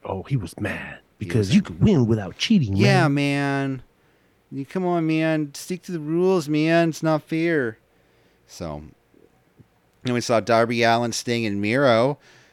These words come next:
Speaker 2: the random-ass team of Darby-ass, Sting, and Miro, <laughs>
Speaker 1: Yeah,
Speaker 2: defeating,
Speaker 1: yeah.
Speaker 2: uh, the House of Black, Malachi Black, Malachi Black, Brody King, and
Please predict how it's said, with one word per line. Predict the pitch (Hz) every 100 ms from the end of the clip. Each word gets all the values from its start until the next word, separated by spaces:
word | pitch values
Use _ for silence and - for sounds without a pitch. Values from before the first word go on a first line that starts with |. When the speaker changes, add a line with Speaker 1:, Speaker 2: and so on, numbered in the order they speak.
| _
Speaker 2:
the | - 110 104 101 101 101 _ _ _ - - - - - -
random-ass | 95 110 113 110 107 107 104 -
team | - 107 104
of | 95 95 87 - - - - _
Darby-ass, | - 92 90 95 90 87
Sting, | - 98 87
and | 87
Miro, | 101 113
<laughs> | - 170 - 175 - - - -
Speaker 1:
Yeah, | 131
Speaker 2:
defeating, | 139 135 139 131
Speaker 1:
yeah. | 127 120
Speaker 2:
uh, |
the | 117
House | 117 120 120
of |
Black, | 104 107 104
Malachi | 107 101 101 98
Black, | 98 95 - _ _
Malachi | 80 123 190 226 156 107
Black, | 107 104 104
Brody | - 117 113 104
King, | - 104 101 -
and | 98 98 98